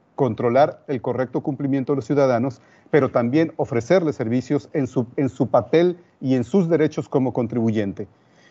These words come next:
¿Y cuál es la otra cara de esta moneda? La otra cara de esta moneda es el tema del gasto público. Y en el tema de gasto público es en donde cabe la segunda parte de esta primera pregunta.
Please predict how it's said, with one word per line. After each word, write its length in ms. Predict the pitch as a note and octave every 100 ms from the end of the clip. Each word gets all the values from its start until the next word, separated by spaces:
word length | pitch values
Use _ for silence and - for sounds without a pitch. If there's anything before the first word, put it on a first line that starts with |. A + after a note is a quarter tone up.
| _ _ _ -
¿Y 100 | E3
cuál 200 | C4+ C4
es 100 | B3
la 100 | A3+
otra 220 | A3 A3
cara 260 | A#3+ A3
de 80 | D#3+
esta 160 | C#3+ C3+
moneda? 400 | B2 A2+ A2 A2+
La 80 | D3+
otra 200 | G3+ D4
cara 220 | - A3
de 120 | G#3 G3
esta 180 | -
moneda 400 | E3 D3 D3+ D#3 -
es 160 | E3
el 180 | G3 E3+
tema 320 | A#3 B3+ A#3 D#3
del 180 | B2+
gasto 320 | A#2+ D3 - A2
público. 560 | C#3+ A#2+ G2+ F2+ G2+ - _ _
Y 120 | C#3
en 100 | D3+
el 140 | D#3 D3+
tema 260 | A#3 B3
de 120 | G3+ D3+
gasto 280 | D#3+ -
público 580 | D3+ D#3 C#3 D3 B2+ E3 D#3+
es 180 | F3+
en 140 | G3+ F#3+
donde 340 | E3+ D3+ C#3+ - -
cabe 420 | A#3+ A#3+ A3+ A3
la 200 | E3 D#3
segunda 560 | - E3 G#3+ G#3 G#3 G#3
parte 340 | E3+ D#3 D#3+
de 100 | D3
esta 200 | C#3 D3
primera 440 | B2 C3+ C3+ B2+
pregunta. 520 | C3 A#2+ G#2+ G#2 -